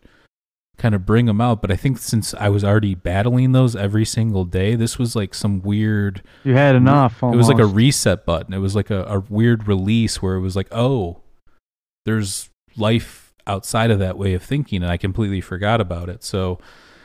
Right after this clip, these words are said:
Speaker 1: um, before that, that, you know, was happening, it was just this constant loop in my mind. And I, you know, I'm sure the science, you know, will continue to evolve, but, like, what we know about, like, neuroplasticity and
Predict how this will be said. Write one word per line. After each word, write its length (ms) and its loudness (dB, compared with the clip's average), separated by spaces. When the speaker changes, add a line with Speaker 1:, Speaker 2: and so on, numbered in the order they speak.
Speaker 1:
um, 500 -4
before 440 2
that, 220 0
that, 200 -2
you 60 -2
know, 80 0
was 120 -4
happening, 240 0
it 40 -2
was 80 -4
just 160 -4
this 140 -6
constant 500 -2
loop 300 2
in 80 -2
my 120 -2
mind. 480 -4
And 220 -6
I, 320 -6
you 180 -6
know, 260 -2
I'm 120 0
sure 180 2
the 100 0
science, 760 0
you 120 -2
know, 120 0
will 200 0
continue 460 0
to 160 0
evolve, 420 -2
but, 140 -4
like, 140 -4
what 140 0
we 100 -2
know 100 -2
about, 200 -4
like, 120 -6
neuroplasticity 1300 -4
and 200 -10